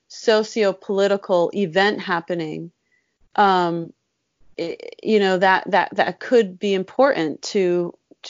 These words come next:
as a, as a, to bring in as an aspect to the enactment, enactment. You just have to, you have to sort of be careful. Um, another, another example that I'm just thinking of, uh,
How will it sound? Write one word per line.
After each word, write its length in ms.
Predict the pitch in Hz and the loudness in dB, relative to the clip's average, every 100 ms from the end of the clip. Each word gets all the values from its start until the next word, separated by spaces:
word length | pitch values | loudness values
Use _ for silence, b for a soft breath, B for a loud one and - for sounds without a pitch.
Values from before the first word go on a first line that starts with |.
| - | -4
as 220 | 175 175 | -2 0
a, 160 | 175 - | -2 -4
as 160 | 170 | -4
a, 320 | 165 - - | -6 -8 -12
to 140 | - 180 | -8 -6
bring 300 | 175 185 190 | 0 2 4
in 180 | 208 180 | 4 2
as 220 | 170 170 | 0 0
an 80 | 165 | 0
aspect 520 | 170 180 - 160 - | 2 0 -4 -6 -6
to 80 | 170 | -6
the 120 | 165 | -4
enactment, 400 | 165 170 - - | -2 -4 -6 -8
enactment. 640 | 185 180 190 208 - 151 - | -4 0 0 -2 -8 -8 -4
You 100 | 190 | -2
just 200 | 196 196 | -2 0
have 200 | 180 180 | -2 0
to, 220 | 180 170 - _ _ _ - | -2 -4 -8 _ _ _ -6
you 120 | 214 | 0
have 220 | 208 185 | 0 0
to 120 | - | -6
sort 240 | 180 196 180 | -6 -2 -2
of 120 | 175 | -2
be 120 | 185 | -4
careful. 640 | 165 208 208 214 160 147 - _ _ _ _ | -4 0 0 0 -8 -10 -14 _ _ _ _
Um, 480 | - 190 180 170 165 - _ B B B | -2 0 0 -2 -6 -12 _ B B B
another, 440 | - 190 220 285 233 | -4 2 4 6 4
another 520 | - 196 220 294 247 | 2 0 2 2 2
example 580 | 180 175 170 165 175 170 | 0 -2 -6 -4 -2 -2
that 140 | 170 | -2
I'm 120 | 175 175 | -2 -4
just 220 | 180 - | -8 -6
thinking 320 | 185 180 175 | -6 -4 -4
of, 100 | 165 | -2
uh, 140 | 170 | -2